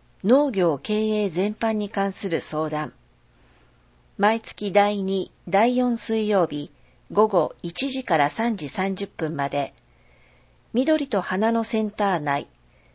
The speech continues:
遠農ネット三好、営農相談室にて。費用は無料です。講師は、元愛知県野菜専門技術院の出原親弘さん。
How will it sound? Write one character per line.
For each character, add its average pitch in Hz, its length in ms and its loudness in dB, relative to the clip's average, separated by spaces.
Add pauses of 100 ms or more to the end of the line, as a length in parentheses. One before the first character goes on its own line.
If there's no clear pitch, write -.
(180)
遠 220 320 2
農 214 220 2
ネ 208 120 0
ッ 208 60 -6 (120)
ト 160 120 2
三 160 140 -2
好、 175 520 -2 (460)
営 233 160 6
農 277 260 2
相 254 280 4
談 233 180 2
室 - 240 -6
に 160 140 -4
て。 - 260 -4 (880)
費 285 140 0
用 294 180 4
は 180 140 2
無 165 120 0
料 180 200 4
で 175 140 2
す。 - 200 -18 (680)
講 247 220 8
師 180 180 -2
は、 156 280 4 (260)
元 208 540 0 (100)
愛 233 240 2
知 - 220 -8
県 147 280 0 (320)
野 180 140 2
菜 277 260 0
専 247 300 2
門 233 220 2
技 208 120 -4
術 220 320 -6
院 170 200 0
の 143 240 -2 (400)
出 185 280 -2
原 190 340 0
親 - 280 -4
弘 - 320 -6
さ 135 160 -2
ん。 - 60 -12